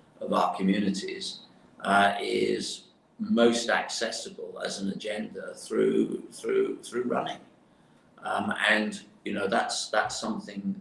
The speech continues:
that we are really gonna focus on. Uh, we've got a couple of campaigns that have been very powerful campaigns in our sport. One is around clean air.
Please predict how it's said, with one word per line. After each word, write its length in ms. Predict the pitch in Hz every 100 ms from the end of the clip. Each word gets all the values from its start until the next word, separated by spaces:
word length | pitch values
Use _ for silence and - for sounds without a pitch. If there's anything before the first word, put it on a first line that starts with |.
| -
that 260 | 101 - 92
we 300 | 101 98 92
are 400 | 92 92 95 -
really 380 | 98 107 107 101
gonna 200 | 92 95
focus 460 | 92 95 - 92 -
on. 180 | - - - _ _ _ _ _
Uh, 220 | 95 95 107
we've 220 | 107 -
got 160 | -
a 60 | -
couple 320 | 127 117 113
of 120 | 98
campaigns 880 | - 107 98 104 107 101 98 98 - - _ _ _
that 200 | 95 -
have 140 | 95 95
been 200 | 101 98
very 260 | 104 98
powerful 420 | 101 101 104 113
campaigns 800 | - - 90 - 90 80 - - -
in 100 | -
our 140 | 95
sport. 460 | - - 113 113 -
One 280 | 101 104 -
is 200 | - -
around 640 | 92 95 95 95 95 92
clean 340 | - 104 98 92
air. 360 | 92 - -